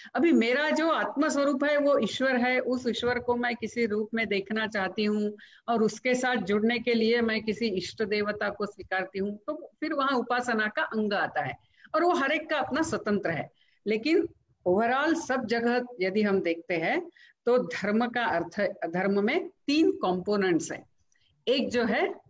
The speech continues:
वह है आत्मीयता पर आधारित व्यवहार और सबके प्रति मेरा जो कर्तव्य है उस कर्तव्य को पूरा करना। और तीसरा जो है कि यानी उसी में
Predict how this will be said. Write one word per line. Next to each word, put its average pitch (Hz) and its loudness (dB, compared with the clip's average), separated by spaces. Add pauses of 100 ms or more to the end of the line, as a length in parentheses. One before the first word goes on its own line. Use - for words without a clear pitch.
वह 190 0
है 220 0 (100)
आत्मीयता 269 2
पर 226 0
आधारित 165 0
व्यवहार 156 0 (600)
और 285 2
सबके 254 -2
प्रति 262 0
मेरा 247 2
जो 240 2
कर्तव्य 175 -2
है 214 0
उस 285 -6
कर्तव्य 175 -2
को 233 -4
पूरा 165 -2
करना। 151 -2 (760)
और 285 -2 (140)
तीसरा 330 2
जो 330 2
है 311 2
कि 330 2
यानी 254 2
उसी 311 2
में 196 0